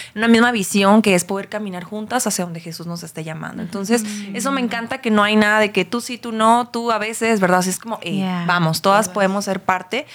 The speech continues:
Speaker 1: y eso me encanta y creo que es tan importante que en todas las iglesias haya una habitación, como lo decías al
Speaker 2: Sí,
Speaker 1: principio,
Speaker 2: sí.
Speaker 1: para mujeres, porque estamos diseñadas para convivir y qué
Speaker 2: Sí.
Speaker 1: mejor que podamos convivir con mujeres, ¿verdad?
Speaker 2: Claro.
Speaker 1: Que tienen la misma, el mismo rumbo que nosotros, ¿verdad? Que tienen el oído afinado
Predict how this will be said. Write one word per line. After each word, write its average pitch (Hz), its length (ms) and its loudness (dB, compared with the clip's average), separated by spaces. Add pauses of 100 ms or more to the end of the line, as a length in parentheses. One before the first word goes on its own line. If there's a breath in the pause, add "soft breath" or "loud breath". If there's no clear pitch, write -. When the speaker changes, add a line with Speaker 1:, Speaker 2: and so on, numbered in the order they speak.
(240 loud breath)
Speaker 1:
y 202 220 -4
eso 208 160 0
me 240 100 0
encanta 202 460 0
y 220 80 -4
creo 190 240 -2
que 208 80 4
es 208 140 2
tan 240 120 2
importante 190 540 4
que 180 400 0
en 175 260 4
todas 214 240 4
las 254 220 0
iglesias 180 380 -10
haya 185 240 -4
una 202 180 -2
habitación, 180 580 -2
como 196 180 -8
lo 170 100 -6
decías 175 180 -6
al 180 80 -6
Speaker 2:
Sí, 180 60 -6
Speaker 1:
principio, 190 480 -4 (160 loud breath)
Speaker 2:
sí. 175 260 -8
Speaker 1:
para 214 160 -2
mujeres, 214 640 -4
porque 175 640 -4
estamos 165 340 -10
diseñadas 170 460 -12
para 220 200 -2
convivir 175 460 -2
y 202 60 -12
qué - 140 -12
Speaker 2:
Sí. 226 60 -8
Speaker 1:
mejor 233 240 -10
que 240 120 -14
podamos 202 360 -12
convivir 180 420 -12
con 190 140 -14
mujeres, 180 520 -10 (260 loud breath)
¿verdad? 180 200 -2
Speaker 2:
Claro. 190 180 -6
Speaker 1:
Que 185 60 2
tienen 185 320 2 (280)
la 160 140 -10
misma, 160 320 -4
el 180 180 4
mismo 196 280 8
rumbo 185 420 4
que 160 100 -10
nosotros, 156 440 -12
¿verdad? 151 200 -12
Que - 120 -20
tienen 185 240 -6
el 185 80 -8
oído 175 200 -8
afinado 170 540 -10